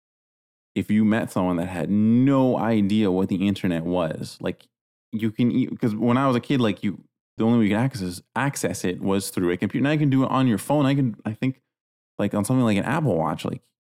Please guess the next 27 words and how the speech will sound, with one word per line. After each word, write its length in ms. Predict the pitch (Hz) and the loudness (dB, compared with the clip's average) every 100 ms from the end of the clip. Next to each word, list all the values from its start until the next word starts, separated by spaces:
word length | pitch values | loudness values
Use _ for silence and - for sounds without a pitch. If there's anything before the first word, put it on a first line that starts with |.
| - | 0
you, 260 | 107 107 - | 0 0 -2
oh, 140 | 113 | -2
and 280 | 90 101 104 | 0 0 0
the, 80 | 101 | 0
oh, 240 | 104 101 90 | 0 0 0
yeah, 160 | 92 | 0
we're 120 | 90 110 | 0 0
gonna 100 | 107 | 0
talk 120 | 110 | 0
about 100 | 98 | 0
the 120 | 92 | 2
Internet 380 | 92 90 87 - _ | 0 0 -4 -8 _
of 140 | 87 | -8
Things 340 | - 98 90 87 | -4 0 0 0
in 100 | 85 | -2
a 60 | |
second, 400 | 82 110 107 85 | -2 -2 -2 -4
but 240 | 87 87 - _ _ _ _ _ _ _ _ _ _ | -4 -4 -8 _ _ _ _ _ _ _ _ _ _
so 320 | - - 175 | -6 0 2
many 240 | 165 156 143 | 4 4 4
devices 580 | 123 113 175 180 - | 2 0 -2 -2 -6
can, 220 | - - 110 | -6 -4 0
like, 180 | 110 | 0
how 240 | - 156 190 | 0 2 4
would 200 | 180 147 | 4 4
you 100 | 156 | 2
describe 680 | 143 - 139 143 156 110 | 2 0 -2 0 2 0